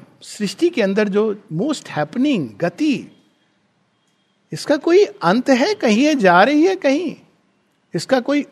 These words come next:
ओरिजिन है? अंत के बारे में कुछ लोग कहते हैं कि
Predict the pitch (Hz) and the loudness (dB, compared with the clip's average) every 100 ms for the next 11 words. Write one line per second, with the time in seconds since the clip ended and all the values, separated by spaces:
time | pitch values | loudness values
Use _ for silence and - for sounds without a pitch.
0 | - 180 190 175 311 247 269 349 - _ | 2 4 4 2 0 0 -2 -6 -10 _
1 | _ _ _ _ _ _ _ _ _ _ | _ _ _ _ _ _ _ _ _ _
2 | _ _ _ _ _ 185 254 330 262 269 | _ _ _ _ _ 0 2 2 2 4
3 | 175 170 170 170 240 320 208 - 185 254 | 6 6 4 2 0 0 -4 -2 -2 -2
4 | - 151 - 139 92 76 226 | 0 0 0 -6 -6 -16 -14